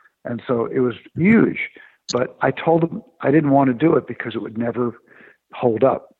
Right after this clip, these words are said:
And so we signed, we had the last three years of the old deal. We couldn't change it under the cap. Added five years of the new deal.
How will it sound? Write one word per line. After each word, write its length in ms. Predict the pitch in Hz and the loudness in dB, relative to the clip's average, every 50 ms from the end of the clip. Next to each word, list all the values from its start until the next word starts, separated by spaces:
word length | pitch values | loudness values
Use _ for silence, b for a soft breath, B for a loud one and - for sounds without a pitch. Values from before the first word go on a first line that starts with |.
| _ _ | _ _
And 100 | - 113 - - | -18 -16 -14 -12
so 60 | 113 | -10
we 140 | 110 107 101 | -10 -10 -6
signed, 380 | - 123 113 110 110 110 107 - b b b b b b b b _ _ _ _ _ _ _ _ - - _ - - - - - | -4 -2 -2 -2 -4 -6 -8 -10 b b b b b b b b _ _ _ _ _ _ _ _ -20 -20 _ -12 -12 -12 -12 -16
we 140 | - - - - | -18 -16 -8 -6
had 200 | - 120 107 98 | -4 -4 -4 -4
the 60 | 101 | -4
last 320 | 98 113 117 127 131 - - | 0 2 2 2 0 0 0
three 200 | - 139 131 127 | 2 4 6 6
years 180 | 127 127 120 104 | 6 4 4 2
of 80 | 113 104 | -2 -4
the 120 | 110 107 | -4 -4
old 220 | 104 113 120 110 | -2 -2 -2 0
deal. 400 | 117 120 117 117 123 139 135 - - _ _ _ | 0 2 2 2 0 -2 -4 -6 -10 _ _ _
We 80 | - - | -8 -4
couldn't 300 | - - 127 120 139 135 | -2 0 2 2 0 0
change 280 | - - 117 107 104 120 | 0 0 -2 -2 -4 -6
it 80 | 117 | -6
under 200 | 107 104 104 107 | -6 -6 -8 -8
the 100 | 98 107 | -10 -12
cap. 320 | - - 107 98 113 - - b b b b b b b _ - | -10 -8 -6 -6 -6 -8 -10 b b b b b b b _ -6
Added 240 | 123 117 117 117 110 - - | -4 -4 -2 -4 -6 -4 -2
five 260 | 127 120 117 120 117 | 0 2 2 2 2
years 280 | 120 117 113 117 104 95 | 2 2 2 0 -4 -6
of 60 | 98 | -8
the 100 | 104 107 | -10 -8
new 180 | 107 104 101 92 | -6 -6 -6 -6
deal. 320 | 101 101 101 113 107 B | -6 -6 -6 -8 -10 B